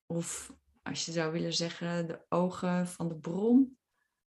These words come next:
dat je dan kunt zien en begrijpen waarom dit de bedoeling is. En misschien is de ultieme acceptatie,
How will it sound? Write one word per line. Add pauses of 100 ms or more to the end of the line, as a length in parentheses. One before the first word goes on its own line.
(460)
dat
je
dan
kunt
zien
en
begrijpen
waarom
dit
de
bedoeling
is. (1000)
En
misschien
is
de
ultieme
acceptatie,